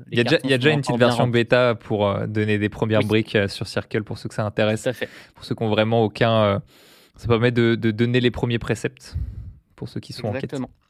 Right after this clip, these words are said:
Speaker 2: Je te laisse
Speaker 1: Et,
Speaker 2: continuer.
Speaker 1: euh, ce que j'allais dire, en fait, pour compléter un peu ce que tu disais, c'est que souvent, bah, quand ça se passe mal, bah, à moins de faire, euh, de, de mettre des œillères, là, on analyse, euh,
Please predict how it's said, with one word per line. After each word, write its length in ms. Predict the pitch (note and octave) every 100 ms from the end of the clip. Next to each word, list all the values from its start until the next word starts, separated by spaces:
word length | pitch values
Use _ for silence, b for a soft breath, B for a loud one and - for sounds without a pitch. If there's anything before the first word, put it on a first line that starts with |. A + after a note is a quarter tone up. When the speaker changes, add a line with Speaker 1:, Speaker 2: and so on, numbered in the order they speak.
| _ _ _ _ _ _ _ _ _ _ _ - -
Speaker 2:
Je 80 | -
te 60 |
laisse 80 | A2+
Speaker 1:
Et, 40 |
Speaker 2:
continuer. 220 | C#3 C#3 C3+
Speaker 1:
euh, 540 | B2+ B2 B2 B2 B2 - _ _ _ b b b
ce 140 | -
que 140 | - D3
j'allais 280 | D#3 D3+
dire, 220 | D#3 F3+ F3
en 60 |
fait, 180 | E3 D#3+
pour 160 | C#3+ -
compléter 500 | E3 D3+ E3+ - F3+
un 160 | D#3
peu 120 | C#3+
ce 80 | C#3+
que 80 | D3
tu 140 | C3
disais, 220 | C3+ C#3 F3+
c'est 140 | D3+
que 80 | -
souvent, 460 | - D#3 E3+ E3+ - _ _ _ _ -
bah, 120 | B2+
quand 160 | D#3+ D#3+
ça 120 | E3
se 100 | -
passe 220 | D3 -
mal, 360 | D#3+ F3 F3 - - _ _ _ _ _ _ _ _
bah, 360 | C3 A2 - -
à 80 |
moins 200 | C#3 D3+
de 100 | D3
faire, 260 | C3+ C#3+ B2
euh, 460 | B2 A#2 A2+ A2+ A#2
de, 260 | B2 A#2+
de 120 | A#2 A#2+
mettre 180 | B2
des 220 | B2 B2 B2+
œillères, 400 | C3 D#3 D3+ C#3+
là, 260 | C#3 E3
on 100 | C#3+
analyse, 440 | B2+ B2+ B2 C#3 B2
euh, 320 | A#2+ A2+ A2